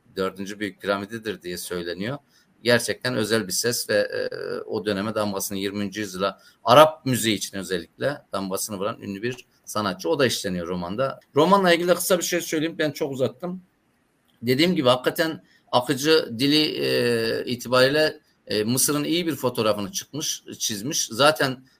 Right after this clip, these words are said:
yazarımız, e, Mısır'ın sıradan insanlarını yazıyor. O, o doğu batı arasında gidiş gelişi, daha çok Kahire'yi, Kahire sokaklarını yazıyor. Burada da İskenderiye'de geçiyor, e,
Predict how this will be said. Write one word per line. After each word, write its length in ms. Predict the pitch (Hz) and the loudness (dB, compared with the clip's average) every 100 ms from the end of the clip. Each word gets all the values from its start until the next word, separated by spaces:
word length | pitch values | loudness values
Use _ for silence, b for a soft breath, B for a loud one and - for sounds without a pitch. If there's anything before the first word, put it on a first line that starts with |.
| - | 0
yazarımız, 640 | 113 117 127 147 139 - - | 2 6 4 4 0 0 0
e, 220 | 127 120 - | -2 0 -2
Mısır'ın 600 | 123 131 143 139 143 - - | -2 -2 0 0 -2 -4 -8
sıradan 560 | - 135 139 156 107 92 | 0 2 2 0 -4 -6
insanlarını 580 | 123 - 107 101 92 | -4 -2 0 0 -2
yazıyor. 400 | 92 85 78 95 117 | -4 -6 -6 -4 -2
O, 240 | 117 120 | -2 -4
o 160 | 107 101 | -6 -4
doğu 280 | 117 127 120 | 0 0 2
batı 320 | 120 - 127 | 0 2 0
arasında 320 | 117 117 123 | 0 -2 -6
gidiş 360 | 110 113 120 - | -8 -6 -6 -2
gelişi, 380 | 104 101 107 | -4 -4 -4
daha 180 | 104 117 | 0 0
çok 200 | 120 123 | 0 -6
Kahire'yi, 460 | - 127 120 101 92 | -2 0 0 -2 -2
Kahire 280 | 107 120 120 | -2 -2 -2
sokaklarını 640 | - 101 92 - 85 85 | -6 -8 -8 -8 -10 -10
yazıyor. 340 | 82 80 143 151 b b b | -14 -8 -8 -8 b b b
Burada 240 | 147 180 170 | -2 4 6
da 60 | |
İskenderiye'de 680 | 208 - 196 190 170 131 110 | 6 6 4 6 8 8 6
geçiyor, 520 | 101 95 - 98 92 | 2 -2 -2 0 -2
e, 200 | 90 - | -4 -8